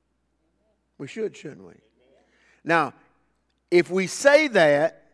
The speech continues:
then that means we need to be a part of it. Carmen, you, Denise, Mister Perez, Gerald, I'm not gonna name all the names in this house.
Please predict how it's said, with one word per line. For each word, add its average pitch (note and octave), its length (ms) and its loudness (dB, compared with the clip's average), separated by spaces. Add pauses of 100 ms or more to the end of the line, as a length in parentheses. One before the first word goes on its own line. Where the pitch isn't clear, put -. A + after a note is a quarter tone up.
(920)
then D3 100 -8
that E3+ 160 -4
means E3 200 -8
we F3 140 -10
need E3 160 -12
to C#3+ 60 -12
be C#3+ 100 -8
a C3+ 60 -10
part C#3 360 -12
of C3+ 260 -10
it. G2 360 -16 (2750)
Carmen, C3 380 -8 (240)
you, C3+ 380 -12 (340)
Denise, A#2 400 -16 (120)
Mister A2+ 240 -20
Perez, A#2+ 520 -12 (220)
Gerald, B2 380 -16 (280)
I'm D#3 100 -12
not E3+ 140 -12
gonna F3+ 140 -10
name E3 220 -8
all D#3+ 120 -6
the D3+ 80 -10
names D3+ 280 -12
in C#3 80 -18
this C3+ 140 -18
house. - 460 -18